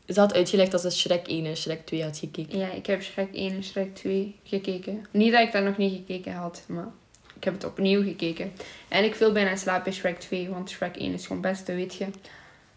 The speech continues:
Speaker 2: Eh, ja.
Speaker 1: Super interessant. Eh, anyways. Dus. <laughs>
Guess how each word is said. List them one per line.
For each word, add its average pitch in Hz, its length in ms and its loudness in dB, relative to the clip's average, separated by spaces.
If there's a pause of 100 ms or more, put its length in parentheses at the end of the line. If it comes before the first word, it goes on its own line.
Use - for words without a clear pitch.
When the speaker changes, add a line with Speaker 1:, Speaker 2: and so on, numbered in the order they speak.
(140)
Speaker 2:
Eh, 175 120 -4 (220)
ja. 190 180 -6 (200)
Speaker 1:
Super 196 320 -8
interessant. 170 640 -10
Eh, 175 380 0
anyways. 165 420 -4 (500)
Dus. - 220 -4
<laughs> - 80 2